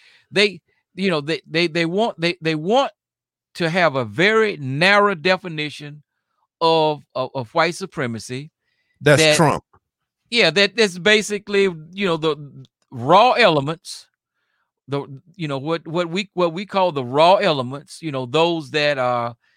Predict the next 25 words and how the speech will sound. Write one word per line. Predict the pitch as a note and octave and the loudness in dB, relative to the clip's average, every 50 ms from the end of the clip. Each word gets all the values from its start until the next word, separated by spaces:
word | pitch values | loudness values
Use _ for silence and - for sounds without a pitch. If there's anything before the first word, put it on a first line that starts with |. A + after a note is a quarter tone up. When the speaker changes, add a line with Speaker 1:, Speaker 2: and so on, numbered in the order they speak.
| _ _ _ _ - | _ _ _ _ -4
Speaker 1:
that | A#2 C#3+ D3 C#3+ | 0 2 2 4
are | C#3+ C3+ | 2 0
visible, | A#2+ C3+ F#3+ F#3 D#3+ D3 C#3+ B2 C#3 D3+ D#3+ E3 D#3+ - | 2 2 2 2 2 -2 -6 -4 -4 -4 -4 -6 -10 -10
you | E3 D3 | -8 -6
know, | C3+ C3+ C3+ | -6 -6 -6
for | - B2 B2+ A2+ | -6 -6 -4 0
us, | D#3+ F3+ F#3+ F3+ E3 - - - A#2+ C3+ D3+ | 2 2 2 2 0 -6 -14 -18 -14 -8 -4
uh, | D3+ C3+ B2+ B2 A#2+ A2+ G#2+ G#2 G#2 A2 | -2 -2 0 -2 -2 -4 -8 -12 -12 -6
Gullah | A#2+ D3 D3+ C#3+ C3 | -4 -2 -2 -2 -4
Jack | A#2 D3+ E3+ F3+ D#3+ | -4 -4 -4 -4 -4
and | E3 C#3+ | -6 -4
I | C3+ B2+ | -4 -4
growing | B2 A#2 C3 D3 D3 C3+ B2+ C3+ | -4 -4 -6 -4 -4 -4 -4 0
up, | F3 G3 F#3 - | 0 0 0 0
it | - D#3 | -4 -8
was | C#3 C3 A#2+ A2+ | -8 -8 -8 -4
represented | D3 E3 D#3+ - D3 A#2+ B2 C#3+ C3+ C3 B2+ - _ _ _ _ _ _ _ _ _ _ _ - | -4 -4 -4 -6 -10 -10 -8 -6 -6 -6 -8 -12 _ _ _ _ _ _ _ _ _ _ _ -8
you | D3 | -6
know, | C#3 C3 | -4 -4
by | B2 B2 D3+ D#3 D3+ | 0 2 2 2 2
the | C#3+ C3 | 0 -4
Ku | - - E3+ E3 | -6 -6 -8 -6
Klux | - - D#3 C#3 B2 - - | -6 -4 -4 -4 -4 -8 -12
Klan. | - - F#3+ G#3+ G#3 D#3+ C3+ B2+ C3+ D3 D#3 - _ _ _ _ _ _ _ _ _ _ | -8 -4 -2 -2 0 -2 -2 -4 -6 -10 -14 -20 _ _ _ _ _ _ _ _ _ _
But, | - B2+ D3 D3 C#3 C#3 C3+ C3+ | -2 2 4 4 4 4 2 -2